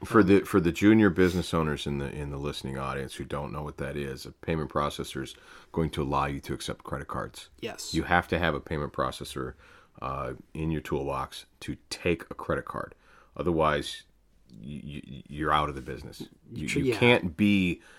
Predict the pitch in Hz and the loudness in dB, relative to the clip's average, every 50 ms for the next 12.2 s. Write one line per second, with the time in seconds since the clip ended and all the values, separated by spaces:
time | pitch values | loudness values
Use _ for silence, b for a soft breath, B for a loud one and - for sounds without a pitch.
0 | b b b - 87 - - - - 139 143 - - 107 - 139 135 131 113 92 | b b b -10 -8 -6 -2 2 4 4 4 4 0 4 10 10 12 12 10 8
1 | 104 95 98 95 92 - - - 110 98 - - 87 76 73 - - - - 85 | 8 8 8 8 8 6 8 8 8 8 8 6 0 0 -2 -4 -6 -4 -4 -4
2 | - - 69 82 80 - - 60 50 - - - 87 95 98 95 92 92 - - | -2 0 0 0 0 -2 -4 -8 -8 -4 -2 0 2 4 6 6 6 6 4 2
3 | 87 76 90 87 82 78 76 78 78 71 - - - - 82 80 - - - 87 | 0 0 0 0 0 0 0 0 0 0 -2 -4 -2 0 0 0 0 0 2 2
4 | 82 - - - - 110 98 - 117 117 113 110 101 - 131 131 135 127 143 151 | 2 2 2 0 -2 0 0 0 0 2 4 4 6 6 6 6 8 10 12 12
5 | 151 143 - 113 113 - - - - 127 127 131 131 147 147 135 139 135 135 135 | 12 12 10 8 4 0 -8 -6 0 2 4 6 8 6 6 6 4 2 2 2
6 | 143 139 131 123 120 120 113 120 117 117 113 - - 143 127 131 123 - - - | 2 2 4 2 2 2 2 0 0 -2 -4 -6 -6 -2 0 0 0 0 -2 -2
7 | 139 127 - 139 139 135 139 127 123 131 127 127 123 127 127 127 - - 123 123 | -2 0 2 2 2 2 2 2 2 2 2 4 4 4 4 2 2 -2 -2 0
8 | 123 127 127 127 - 131 120 127 131 131 127 131 131 135 131 123 120 120 110 - | 0 0 0 2 2 2 4 4 4 4 4 2 2 2 2 2 0 -2 -2 -4
9 | - 120 117 113 110 113 110 104 - - 123 117 110 117 110 110 104 - - - | -4 -4 -2 -2 -2 -2 -4 -4 -2 -2 -2 -2 -2 -4 -4 -6 -6 -8 -12 -12
10 | - 113 110 107 107 104 120 117 113 110 110 107 107 98 - - - 127 - - | -10 -8 -6 -4 -4 -4 -4 -4 -4 -4 -6 -6 -8 -10 -10 -6 -4 -6 -4 -4
11 | - 110 - - - 104 98 101 98 95 95 92 92 - - - - - 107 85 | -6 -8 -8 -8 -8 -8 -10 -10 -12 -14 -14 -12 -12 -10 -8 -2 2 4 4 4
12 | 67 - - | 4 2 -4